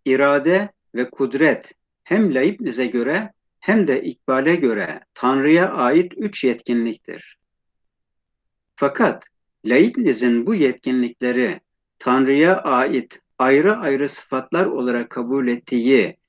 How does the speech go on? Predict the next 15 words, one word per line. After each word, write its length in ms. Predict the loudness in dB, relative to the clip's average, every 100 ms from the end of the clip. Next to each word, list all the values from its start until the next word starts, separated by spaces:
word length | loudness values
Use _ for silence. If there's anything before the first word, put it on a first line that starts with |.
| _ _ _
ve 80 | 2
onlardan 640 | 6 6 6 4 6 4
ayrı 440 | 4 0 0 2 2
ayrı 360 | 0 0 -2
söz 280 | -2 -2 -2
ettiği, 720 | -4 -6 -6 -4 0 0 -2 -6 _ _ _ _ 2
yani 540 | 6 8 6 4 -2 _ _ _
ilahi 560 | 0 2 2 2 2 4
mahiyette 960 | 2 0 0 -2 -2 -2 -2 -2 -6 _
bir 300 | 0 2 0 _ _ -16
zat 520 | -6 -2 0 0 -4
sıfat 440 | -16 -6 -4 -4 -2
ayrımı 420 | 0 2 2 0
yaptığı 440 | 0 -4 -2 -2
halde, 500 | 0 -4 -6 -10 -12